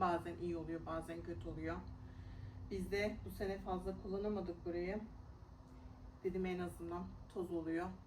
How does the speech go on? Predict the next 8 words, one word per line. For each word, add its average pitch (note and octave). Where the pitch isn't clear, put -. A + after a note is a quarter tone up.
Biraz E3+
toplayayım, F3
süpüreyim F3
bunların E3
üzerine. E3
Ee, F3+
belki E3
biraz F3